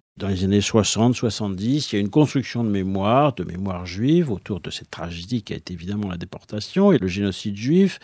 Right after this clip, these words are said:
et qui est devenue une sorte de lecture un peu obligatoire de la Seconde Guerre mondiale, en son sens que on aborde la Seconde Guerre mondiale à travers cet événement,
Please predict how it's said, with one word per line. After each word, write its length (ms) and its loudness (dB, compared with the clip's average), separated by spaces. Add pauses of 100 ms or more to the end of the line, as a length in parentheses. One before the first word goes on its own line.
(280)
et 400 10
qui 220 6
est 40 8
devenue 800 8
une 100 2
sorte 340 2
de 160 6
lecture 520 4
un 80 4
peu 160 2
obligatoire 640 4
de 80 2
la 80 4
Seconde 180 -2
Guerre 140 2
mondiale, 480 2 (100)
en 120 -8
son 200 -6
sens 320 0
que 240 2 (320)
on 200 6
aborde 640 6
la 400 4
Seconde 280 -2
Guerre 100 0
mondiale 400 2
à 80 -2
travers 540 4 (180)
cet 340 0
événement, 580 4